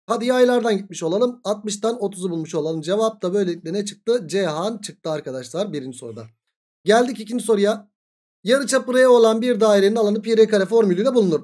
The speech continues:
Bunu biliyoruz. İşte bizden ne isteniliyor? Taralı alan isteniliyor. Arkadaşlar tüm alandan, ki bunun yarıçapı kaç? Hop, bir, iki, üç. Tüm alandan kaç tane? Dört, altı, sekiz, on, on iki tane birim kareyi çıkartacağız değil mi?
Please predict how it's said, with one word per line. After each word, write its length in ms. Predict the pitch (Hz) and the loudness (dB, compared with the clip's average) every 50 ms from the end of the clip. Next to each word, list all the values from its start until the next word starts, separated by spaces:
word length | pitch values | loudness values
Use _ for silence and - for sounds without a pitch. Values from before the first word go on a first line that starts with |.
| - - | -4 -4
Bunu 180 | 220 240 214 208 | -2 0 0 0
biliyoruz. 440 | 220 196 170 170 202 226 208 - | 0 0 0 2 0 -2 -4 -8
İşte 280 | 208 190 - - 214 214 | -12 -10 -2 0 0 0
bizden 340 | 214 208 202 233 226 233 233 | -2 -4 -4 -4 -4 -2 -4
ne 60 | 233 | -4
isteniliyor? 580 | 214 202 208 196 180 175 185 202 233 247 247 247 | -6 -6 -6 -6 -6 -4 -2 -2 -2 -2 -2 0
Taralı 300 | 226 208 190 175 170 165 | -2 -2 0 -2 -2 -2
alan 180 | 190 226 233 | -4 -4 -4
isteniliyor. 500 | 220 214 202 196 180 170 160 139 127 - _ | -6 -6 -4 -4 -4 -4 -4 -6 -10 -10 _
Arkadaşlar 600 | - 180 202 208 233 233 226 214 226 226 220 220 | -6 -4 -4 -4 -4 -4 -4 -2 -2 -4 -4 -4
tüm 160 | - 247 240 254 | -6 -6 -2 0
alandan, 540 | 233 196 175 160 151 143 165 196 233 247 | 0 0 0 -2 -2 -2 -2 -2 -2 -4
ki 320 | 214 - - 175 151 139 113 | -8 -10 -8 -8 -8 -6 -6
bunun 140 | 170 190 202 | -6 -4 0
yarıçapı 440 | 202 208 208 208 - 208 202 202 | 0 0 0 -2 -6 -8 -8 -6
kaç? 280 | - 226 247 247 - - _ _ _ _ _ _ _ _ | -4 -4 -4 -4 -6 -12 _ _ _ _ _ _ _ _
Hop, 480 | 147 156 165 185 202 226 254 247 247 196 | -4 -2 0 2 2 2 2 0 -2 -4
bir, 120 | 214 214 | -4 -4
iki, 200 | 208 202 220 240 | -4 -4 -4 -4
üç. 280 | 247 214 - - - _ _ _ _ _ | -4 -4 -4 -6 -10 _ _ _ _ _
Tüm 140 | - 254 254 | -8 -4 -2
alandan 540 | 262 240 220 196 190 185 214 240 254 - - _ _ _ _ _ | 0 2 2 2 2 0 0 -2 -2 -6 -14 _ _ _ _ _
kaç 220 | - 240 262 247 247 | -4 -2 -2 -2 0
tane? 420 | - 226 208 202 226 247 277 - _ _ _ _ _ _ _ _ _ _ _ _ _ _ 139 151 | 0 0 0 0 0 -2 -4 -8 _ _ _ _ _ _ _ _ _ _ _ _ _ _ 0 2
Dört, 340 | 220 233 220 185 104 - - - - - - _ _ _ - | 4 4 4 2 0 -6 -14 -16 -16 -18 -20 _ _ _ -4
altı, 560 | 175 190 214 226 214 214 208 202 165 139 - | -2 0 0 0 0 -2 -4 -4 -4 -4 -6
sekiz, 480 | - - - 214 214 214 - 175 165 - | -8 -6 -4 -4 -4 -4 -6 -10 -10 -4
on, 180 | 214 220 240 247 | -2 0 0 0
on 220 | 247 233 240 262 | -2 -4 -4 -4
iki 160 | 262 - 208 196 | -4 -6 -4 -2
tane 260 | 220 202 175 170 165 | -2 -2 -2 -2 -4
birim 220 | 220 240 254 214 | -4 -4 -6 -4
kareyi 260 | - 208 202 254 247 | -4 -4 -4 -4 -6
çıkartacağız 560 | - - - 202 196 202 - 156 131 117 120 170 | -6 -2 0 -2 -2 -2 -6 -12 -12 -8 -6 -6
değil 160 | 233 262 220 | -4 -4 -4
mi? 240 | 160 135 123 - | -4 -6 -8 -12